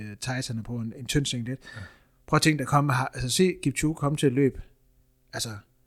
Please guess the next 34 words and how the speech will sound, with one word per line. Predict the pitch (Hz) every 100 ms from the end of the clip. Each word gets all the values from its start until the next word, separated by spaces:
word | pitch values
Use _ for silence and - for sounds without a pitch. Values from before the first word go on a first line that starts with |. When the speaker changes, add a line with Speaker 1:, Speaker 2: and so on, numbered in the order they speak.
| _ _
Speaker 1:
Hoka-sko. | - 131 127 107 - 92 - _ _ _ - - -
Kompressionsstrømper. | 202 214 151 175 156 - 127 120 - - -
Speaker 2:
<laughs> | - - -
Speaker 1:
Måske | - 196
to | 180 190
forskellige | 147 170 139
farver. | 139 147 156 135 - -
Speaker 2:
Og, | - 151 - -
og | 139 131
væske-, | 160 123 110 -
væskerygsæk. | 143 - - 101 -
Speaker 1:
Ja. | 123 117 -
Overshorts. | 143 196 220 165 151 165 - -
Speaker 2:
Camel-, | 117 123 180 - - -
Speaker 1:
Ja, | 160 147 -
<laughs> | - 143 -
camelback. | 156 190 160 120 117 - - - - - -
Speaker 2:
En | 113 104 107
visor. | 135 147 98 98 -
Speaker 1:
Og | 139
så, | 165
eller, | 156 147
ja, | 151 170
eller | 147
sådan | 139 156
en | 131
buff | 120 156 165
som, | 143 127
som, | 123 131 123
som | 120 131
hue. | 131 180 190 -
Speaker 2:
Ja, | 110
ja, | 95
ja. | 92